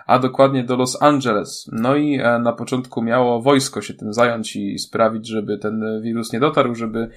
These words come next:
ludzie na ulicach się nie zamienili, e, w chodzące e, niedorajdy, ale też niebezpieczne niedorajdy, natomiast jednak wojsko się poddało, mm, i stwierdziło, że tego jednak po prostu, no,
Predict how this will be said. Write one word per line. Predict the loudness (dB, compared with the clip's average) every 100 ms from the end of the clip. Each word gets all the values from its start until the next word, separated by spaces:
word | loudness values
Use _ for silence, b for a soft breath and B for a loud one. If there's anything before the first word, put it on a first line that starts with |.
| b b -6
ludzie | -2 0 0
na | 0 -2
ulicach | -2 -4 0 -2 -2
się | -6 -4
nie | -4
zamienili, | -2 -2 -2 -2 -2 -4
e, | -6 -6 -6 -6
w | -8 -4 -4 -4
chodzące | -8 -6 -6 -2 -2 -4 b b b -6
e, | -4 -2 -2 -2
niedorajdy, | 0 4 6 6 4 0
ale | -2 -4 -12 -16 -14
też | -12
niebezpieczne | -12 -12 -8 -10 -6 -8
niedorajdy, | -6 -2 -2 -2
natomiast | -8 -8 -6 -8 -8
jednak | -8 -6 -6 -8 -12
wojsko | -4 -4 -4 -10
się | -8
poddało, | -4 2 4 4 2 -4 -14
mm, | -12 -10 -10 -4
i | -4
stwierdziło, | -2 -4 -4 -6 -6 -6
że | -6 -6
tego | -6 -4 -4 -4
jednak | -4 -6 -8
po | -8
prostu, | -10 -10 -10
no, | -10